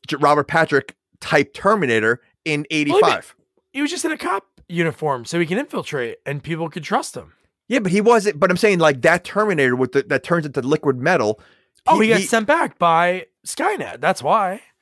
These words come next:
Speaker 2: Oh, you think
Speaker 1: See,
Speaker 2: that's,
Speaker 1: th-
Speaker 2: wait, that, is that crazier? The fact that we have another, see, the thing that makes no sense to me is we basically are watching a movie that <laughs> basically says the first movie didn't happen. Because in this movie,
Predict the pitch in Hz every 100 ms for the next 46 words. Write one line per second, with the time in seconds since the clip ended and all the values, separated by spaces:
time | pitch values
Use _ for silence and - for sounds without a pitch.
0 | _ _ _ _ _ _ _ _ _ _
1 | _ 277 277 349 349 277 - 277 294 160
2 | 170 - 208 208 247 - 311 277 285 247
3 | 185 240 208 233 - _ 185 208 196 240
4 | 226 185 202 240 220 165 - 294 285 302
5 | 302 277 170 208 214 233 208 165 - 143
6 | 139 131 - - _ 190 208 - - -
7 | 190 208 262 - 269 262 214 185 208 -
8 | 214 208 202 190 156 151 143 117 - 240
9 | 226 - 202 180 165 - 180 - 180 160
10 | 143 123 113 101 98 _ _ _ _ _
11 | - 175 208 196 - _ _ - 208 240
12 | 302 294 - 240 208 165 135 131